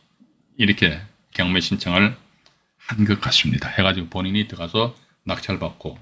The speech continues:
이게 보면요, 어, 요 가처분, 요 가처분은 보니까 가처분 이게 왜 나와 있네요. 잠깐만요. 특별 매각 조건이 연 인수, 토지 소유권에 오래 있는 건물 철거 및,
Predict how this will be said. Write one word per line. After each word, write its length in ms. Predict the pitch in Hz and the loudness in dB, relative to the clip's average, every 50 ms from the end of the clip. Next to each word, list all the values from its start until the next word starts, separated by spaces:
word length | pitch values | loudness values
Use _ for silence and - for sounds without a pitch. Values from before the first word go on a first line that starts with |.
| - - | -2 2
이게 140 | 107 104 98 | 4 4 4
보면요, 520 | 92 87 90 92 104 110 123 135 - - - _ _ _ _ _ _ _ _ | 4 2 2 2 4 6 6 4 4 2 -8 _ _ _ _ _ _ _ _
어, 520 | 85 87 82 82 82 80 78 80 78 - - - _ _ _ _ _ _ _ _ _ _ _ _ - - | -2 0 0 2 0 0 -2 -4 -6 -10 -12 -18 _ _ _ _ _ _ _ _ _ _ _ _ 2 2
요 160 | 95 87 - | 4 4 4
가처분, 420 | - 87 85 - - 107 98 92 95 | 2 0 0 0 -2 0 0 2 2
요 100 | 92 82 | 0 0
가처분은 420 | - 95 - - 110 110 104 101 | 0 -2 0 2 4 4 6 6
보니까 360 | 92 87 85 82 95 98 104 | 4 2 0 0 -2 -2 -2
가처분 320 | - - - - - 113 107 | -2 -4 -6 0 0 2 2
이게 320 | 117 117 107 107 104 104 - - - | 4 4 4 4 2 2 0 -2 0
왜 120 | 113 107 | 2 4
나와 220 | 101 98 92 98 107 | 6 6 6 6 6
있네요. 220 | 110 104 92 87 | 6 4 2 0
잠깐만요. 800 | 82 - 95 - - 101 98 98 104 110 117 120 120 117 127 131 - - _ _ _ _ _ _ _ _ _ _ _ _ _ _ - | -2 -6 -8 -2 -2 0 2 2 2 4 6 6 6 6 4 0 -4 -10 _ _ _ _ _ _ _ _ _ _ _ _ _ _ -6
특별 240 | 135 127 - 127 123 | -6 6 10 10 12
매각 280 | 123 120 117 110 107 | 12 10 8 4 0
조건이 280 | - - 107 104 101 101 | -2 -2 0 2 4 4
연 300 | 101 107 113 117 113 110 | 4 4 2 2 0 2
인수, 380 | 117 104 104 101 101 - 92 85 | 4 6 6 6 4 0 -4 -4
토지 480 | - - 123 120 113 113 110 113 - 85 | 4 4 6 6 8 8 8 8 6 2
소유권에 440 | - - 110 104 104 104 - 110 104 | 0 2 2 2 2 2 2 2 4
오래 220 | 101 98 95 95 | 4 4 2 2
있는 320 | 95 92 98 107 110 120 123 | 2 4 4 4 4 2 2
건물 260 | - 95 92 101 95 | 2 4 4 4 2
철거 300 | - - 113 110 104 101 | 0 -2 -2 0 4 6
및, 240 | 110 120 127 160 | 8 8 6 4